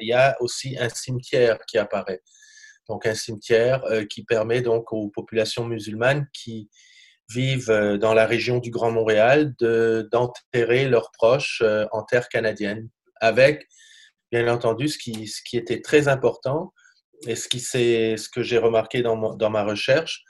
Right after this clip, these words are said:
euh, c'était la, l'importance qu'on, qu'on suit les, les rituels. C'est très important que les rituels soient,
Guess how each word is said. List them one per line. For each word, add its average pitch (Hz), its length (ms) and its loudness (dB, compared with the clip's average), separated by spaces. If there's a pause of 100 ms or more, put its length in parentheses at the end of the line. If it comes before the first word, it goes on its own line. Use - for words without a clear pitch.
(480)
euh, 107 280 -4
c'était 135 580 -2
la, 110 260 2
l'importance 123 600 -4
qu'on, 113 380 -6
qu'on 113 200 -10
suit 127 320 -8
les, 113 280 -4
les 107 140 -8
rituels. 98 500 -8 (520)
C'est 104 100 -8
très 120 220 -6
important 120 500 -6
que 127 100 -10
les 107 60 -4
rituels 117 500 0
soient, 101 460 -6